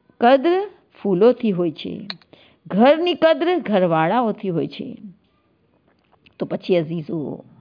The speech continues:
બૈતુલ્લાહ, અહેલે બેતના કારણે મોહતરમ બન્યું છે.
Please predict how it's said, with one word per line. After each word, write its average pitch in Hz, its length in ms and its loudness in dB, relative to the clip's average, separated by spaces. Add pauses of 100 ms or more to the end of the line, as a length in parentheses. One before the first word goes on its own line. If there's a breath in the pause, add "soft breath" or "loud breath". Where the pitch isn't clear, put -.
(460 soft breath)
બૈતુલ્લાહ, 175 1300 2 (1700 soft breath)
અહેલે 202 360 4
બેતના 311 880 2
કારણે 202 760 0 (680)
મોહતરમ 180 880 -2
બન્યું 165 300 -4
છે. - 380 -18